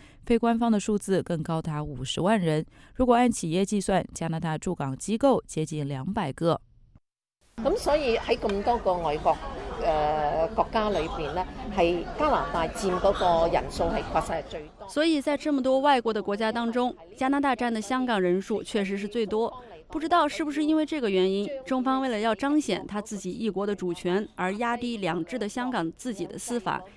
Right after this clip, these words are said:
Speaker 3: 以及执法权力，所以特别针对加拿大。我觉得值得去了解一下，究竟其他国家有没有这样被拒中国签证的例子，但是暂时我未听到。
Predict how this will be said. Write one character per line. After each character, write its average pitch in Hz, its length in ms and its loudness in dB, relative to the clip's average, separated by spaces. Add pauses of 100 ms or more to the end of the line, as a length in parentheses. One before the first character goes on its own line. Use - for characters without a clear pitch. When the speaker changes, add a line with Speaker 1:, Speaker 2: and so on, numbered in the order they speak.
(200)
Speaker 3:
以 214 100 -4
及 220 240 -4
执 220 220 -6
法 180 160 0
权 180 260 -2
力， - 180 -4 (340)
所 285 120 -4
以 294 80 0
特 311 220 -4
别 208 160 0
针 196 160 0
对 180 100 2
加 170 120 -4
拿 165 120 0
大。 170 220 -2 (520)
我 233 80 -4
觉 240 160 0
得 294 200 4
值 262 160 -2
得 269 100 2
去 269 140 -4
了 208 160 2
解 202 180 -4
一 156 120 -8
下， 165 200 -4 (300)
究 285 140 -2
竟 285 300 2
其 - 180 -4
他 277 140 2
国 247 160 0
家 254 200 2
有 214 100 0
没 190 120 -2
有 247 120 2
这 202 180 -4
样 175 160 0 (120)
被 220 140 2
拒 202 180 -4
中 214 140 -2
国 202 120 -2
签 240 220 -4
证 262 120 0
的 190 100 2
例 175 180 0
子， - 200 -8 (140)
但 196 160 -2
是 185 300 -4
暂 226 200 2
时 185 180 -4
我 170 160 -2
未 170 120 0
听 170 220 -2
到。 165 180 -4